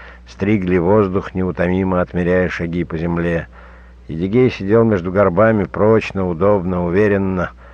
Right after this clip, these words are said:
Он был доволен, что коронар не требовал понуканий, шёл легко и чутко, улавливая указания хозяина. Ордена и медали на груди Едигея слегка позванивали на ходу и отсвечивали в лучах шо-, солнца,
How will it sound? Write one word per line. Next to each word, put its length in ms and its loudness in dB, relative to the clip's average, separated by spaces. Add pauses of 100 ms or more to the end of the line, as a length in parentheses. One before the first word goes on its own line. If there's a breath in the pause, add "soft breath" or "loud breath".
(320 loud breath)
Он 180 0
был 160 4
доволен, 600 4
что 200 -8
коронар 460 2
не 120 0
требовал 520 0
понуканий, 800 2 (420 loud breath)
шёл 420 4
легко 380 2
и 140 2
чутко, 420 -2
улавливая 680 2
указания 580 0
хозяина. 680 -2 (600 loud breath)
Ордена 480 4
и 20 4
медали 400 6
на 140 4
груди 360 2
Едигея 480 2
слегка 400 -2
позванивали 720 2
на 100 0
ходу 440 0 (500 loud breath)
и 60 -4
отсвечивали 800 -2
в 80 -4
лучах 380 -4
шо-, 240 -4
солнца, 640 0